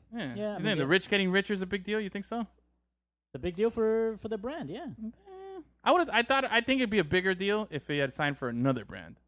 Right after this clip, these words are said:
Speaker 1: I think, like, Jordan and, or Nike would have been, like, the obvious
Speaker 2: I mean,
Speaker 1: choice.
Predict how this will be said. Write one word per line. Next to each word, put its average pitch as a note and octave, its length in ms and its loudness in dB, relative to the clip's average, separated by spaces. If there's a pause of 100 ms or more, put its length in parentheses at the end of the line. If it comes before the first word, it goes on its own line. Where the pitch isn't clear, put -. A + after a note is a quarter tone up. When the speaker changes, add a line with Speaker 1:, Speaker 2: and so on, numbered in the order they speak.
(160)
Speaker 1:
I D#3 100 2
think, G3 120 2
like, F3+ 220 4
Jordan E3 360 4
and, C3+ 460 -2
or C#3 100 4
Nike C#3+ 300 0
would C#3 100 0
have B2 60 -4
been, C3 140 -2
like, B2+ 120 -4
the A#2+ 120 -10
obvious A#2+ 400 -6
Speaker 2:
I - 20 -10
mean, C3 120 0
Speaker 1:
choice. B2+ 140 -10